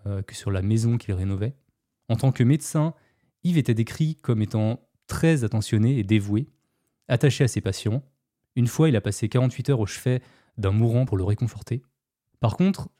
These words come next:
tout n'était pas rose dans sa pratique médicale. En mille neuf cent quatre-vingt-seize,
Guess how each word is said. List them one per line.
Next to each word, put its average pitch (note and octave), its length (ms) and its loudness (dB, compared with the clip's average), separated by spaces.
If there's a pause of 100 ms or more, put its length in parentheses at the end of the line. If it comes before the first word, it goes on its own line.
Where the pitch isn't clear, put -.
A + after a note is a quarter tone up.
(160)
tout F#3+ 160 2
n'était C#3 180 2
pas A#2+ 140 0
rose A#2+ 460 -2
dans A2+ 200 -6
sa G#2 140 -8
pratique - 300 -8
médicale. G#2+ 500 -2 (640)
En A2+ 80 2
mille C3 80 6
neuf D3 120 2
cent C#3+ 120 0
quatre-vingt-seize, C3 720 0